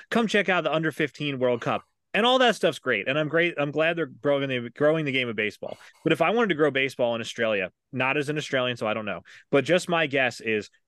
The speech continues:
I would be pumping Ronald Acuna stuff every single day. I would be pumping Liam Hendriks stuff every single day and being like,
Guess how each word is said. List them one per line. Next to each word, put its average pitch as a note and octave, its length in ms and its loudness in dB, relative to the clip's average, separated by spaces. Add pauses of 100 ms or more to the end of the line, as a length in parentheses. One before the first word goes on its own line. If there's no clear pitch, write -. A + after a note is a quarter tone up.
(100)
I C#3+ 140 4
would F#3 120 4
be G3 100 2
pumping D3+ 420 -2
Ronald C3 420 -2
Acuna B2+ 380 -4
stuff A2 400 -2
every C#3 220 0
single A#2 260 -4
day. G2+ 240 -2 (180)
I B2 60 0
would C#3+ 80 2
be D#3 80 -4
pumping D#3+ 240 -2
Liam D3 240 -2
Hendriks C3+ 280 -4
stuff - 200 -2
every D3 240 0
single B2+ 240 -4
day B2+ 200 2
and A#2+ 60 -2
being C#3 180 -4
like, C#3 200 -2